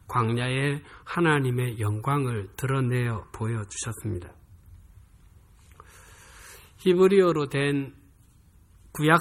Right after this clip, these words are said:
성경을 헬라어로 옮긴 것을,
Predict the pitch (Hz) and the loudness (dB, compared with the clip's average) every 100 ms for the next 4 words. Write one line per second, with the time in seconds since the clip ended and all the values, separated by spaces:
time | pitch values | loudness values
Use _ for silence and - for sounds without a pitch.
0 | 160 135 131 147 127 123 98 - - - | 2 -4 -2 -2 -2 -4 -8 -14 -20 -8
1 | - 151 165 170 151 127 - - 165 175 | -2 2 4 4 0 -4 -8 -2 0 2
2 | 151 120 107 - 139 | -2 -4 -8 -6 -6